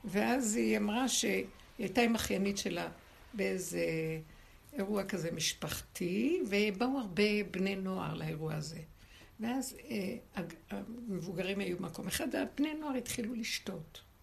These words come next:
וזה היה מאוד מוזר. והאחיינית מאוד מתוקה שלה גם נכנסה, שתתה שם, והיא ראתה את זה, והיא לא יכלה להכיל את זה, שהיא הולכת לאיבוד,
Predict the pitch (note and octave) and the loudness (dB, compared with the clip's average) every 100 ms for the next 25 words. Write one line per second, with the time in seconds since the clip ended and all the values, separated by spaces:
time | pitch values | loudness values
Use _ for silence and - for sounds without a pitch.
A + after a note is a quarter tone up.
0 | - - - - - - - F3 E3 D#3 | -20 -20 -20 -20 -20 -20 -14 -12 -8 -2
1 | F#3 G#3+ A3+ G#3 A3 G3 D#3+ D#3+ D3 G3 | 0 2 0 0 0 0 -2 -2 -4 -8
2 | G3+ - - - - E3 - F#3+ C4 - | -12 -18 -20 -14 -6 -2 0 0 0 0
3 | G#3 A#3 C4+ A#3+ G3 - C4 C4 - G3+ | -2 -2 -2 -4 -8 -6 -4 -2 -2 -4
4 | F3+ F3+ A3 G3+ F#3 - E3 - - - | -4 -2 -2 -2 -4 -6 -8 -6 -6 -4
5 | - - - - A3+ G#3+ - - - - | -6 -8 -8 -6 -6 -8 -10 -20 -18 -20
6 | - - F#3+ A#3+ B3 G3 F#3 E3 D#3+ G3+ | -18 -4 0 0 0 -2 -4 -4 0 0
7 | B3+ - D#3+ E3 F3+ G3+ C#4+ C#4+ C4+ - | 0 -4 -6 -2 -2 -4 -4 -2 0 0
8 | C4+ C#4 A#3+ A3 A3+ - - - - - | -2 -4 -6 -6 -6 -10 -20 -20 -20 -20
9 | - - - - - F#3 F#3 F#3+ G3+ - | -20 -20 -20 -18 -6 0 2 2 0 0
10 | A3+ A3 G#3 B3+ D3 | 0 0 0 -2 -2